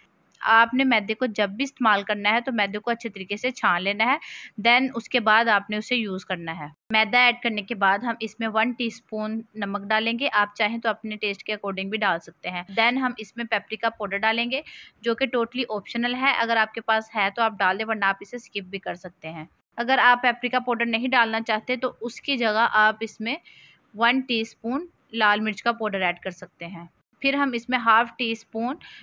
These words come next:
मीठा सोडा ऐड कर देंगे। आपने बेकिंग पाउडर नहीं डालना, मीठा सोडा इसमें ऐड करना है। अब यहाँ पे देखिए, थोड़ा सा मैं इसमें लाल मिर्च का पाउडर ऐड कर दूंगी। अब हम इसमें वन टेबलस्पून के करीब चिकन पाउडर ऐड कर देंगे। इसकी वजह से जो फ्राइज का फ्लेवर है वो बहुत ही मज़े का आता है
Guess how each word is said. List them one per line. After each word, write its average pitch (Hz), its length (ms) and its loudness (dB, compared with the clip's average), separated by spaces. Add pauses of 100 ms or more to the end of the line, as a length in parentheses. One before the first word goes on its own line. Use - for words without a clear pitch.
(140)
मीठा 226 280 2
सोडा 214 280 0
ऐड 220 220 4
कर 247 140 0
देंगे। 240 260 0
आपने 233 280 4
बेकिंग 220 340 -2
पाउडर 220 220 -2
नहीं 220 220 -2
डालना, 240 300 2
मीठा 233 340 -2
सोडा 196 280 -4
इसमें 202 380 -6 (380)
ऐड 196 200 2
करना 180 320 -6
है। 160 240 -8 (440)
अब 233 140 -2
यहाँ 247 240 0
पे 294 120 -4
देखिए, 226 280 -4
थोड़ा 262 340 0
सा 269 160 0
मैं 240 120 -2
इसमें 240 220 -6
लाल 208 220 2
मिर्च 208 200 -8
का 247 120 0
पाउडर 202 300 -4
ऐड 208 180 0
कर 233 140 -2
दूंगी। 240 340 -6 (240)
अब 254 200 4
हम 277 220 2
इसमें 240 280 -4
वन 220 260 2
टेबलस्पून 226 540 -4
के 226 100 -4
करीब 220 320 -4
चिकन 233 240 -2
पाउडर 208 280 -2
ऐड 233 180 4
कर 247 120 -2
देंगे। 240 280 -2
इसकी - 280 -6
वजह 220 180 -2
से 233 140 -6
जो 226 140 -2
फ्राइज 208 300 0
का 233 120 0
फ्लेवर 208 380 -2
है 247 60 2
वो 247 140 -2
बहुत 220 300 -6
ही 240 80 -4
मज़े 185 240 -4
का 233 140 0
आता 233 240 2
है 269 180 2